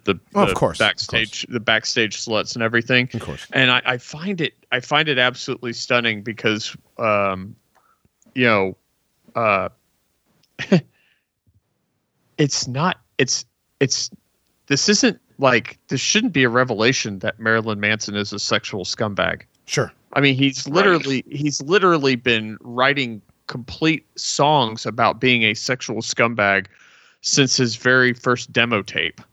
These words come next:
Speaker 2: Right.
Speaker 1: So it's like, I know he's listened to the, all the songs of what he said
Speaker 2: <laughs>
Speaker 1: in them, you know, like, it,
Speaker 2: Sure.
Speaker 1: so it, it's just, it, you know, he, he, but one thing that stuck out to me in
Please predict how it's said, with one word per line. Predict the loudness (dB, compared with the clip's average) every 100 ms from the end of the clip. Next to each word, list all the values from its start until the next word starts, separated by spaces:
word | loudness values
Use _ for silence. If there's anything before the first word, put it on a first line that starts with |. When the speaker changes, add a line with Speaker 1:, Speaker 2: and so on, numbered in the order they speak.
| _ _
Speaker 2:
Right. | -4 -4
Speaker 1:
So | -2 2 2
it's | 0
like, | 0 2 0 _ _ _ _ _ _ _ _ _ _ _ _ _ _ _ _ _ _ _ _ _ _ _ _
I | -4 0
know | 2 0
he's | -2 -6 -6
listened | 0 0 2 -2 -2
to | -4
the, | -2 -2 0
all | 2 2
the | 0
songs | 0 2 2 0 -4
of | -2
what | 0
he | 2
said | 2 0 2 2 2 2 0 -2
Speaker 2:
<laughs> | -2
Speaker 1:
in | -4 -4
them, | -6 -6 -12 -18 _ _ _ _ -2
you | 2
know, | 4 2 0 -6 -4
like, | 0 0 0
it, | 2
Speaker 2:
Sure. | 2 2
Speaker 1:
so | 2 2 4
it, | 4 2 2
it's | -4 -4
just, | -8 -8 -12 -10
it, | -8 -8 _ _ _ _ _
you | -2 2
know, | 2
he, | 2 0 0
he, | -6 -14 _ _ -2
but | 2 2 -2 -4
one | 0 0 2
thing | 0 0
that | -2
stuck | 0 0 2
out | 2 0
to | -4
me | -8 -6 -4 -6 -8 -2
in | 0 0 -4